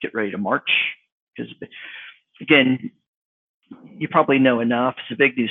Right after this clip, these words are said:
certainly would know that, uh, when armies campaign, if they have access to a river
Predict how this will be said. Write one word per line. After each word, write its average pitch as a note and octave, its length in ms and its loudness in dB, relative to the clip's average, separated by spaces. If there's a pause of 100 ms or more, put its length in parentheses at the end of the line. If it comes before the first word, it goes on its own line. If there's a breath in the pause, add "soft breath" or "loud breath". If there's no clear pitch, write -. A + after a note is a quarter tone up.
certainly A#2 300 -2
would A2 200 -4
know G#2 560 -6 (240)
that, A2+ 340 -6 (760 soft breath)
uh, A2 160 -6
when A#2+ 160 -2
armies A#2+ 380 0 (100)
campaign, B2 760 -2 (200)
if - 140 -16
they A#2+ 100 2
have A#2+ 480 -4
access B2 500 -4 (600)
to A#2+ 560 -4
a A#2 80 -6
river A#2+ 540 -6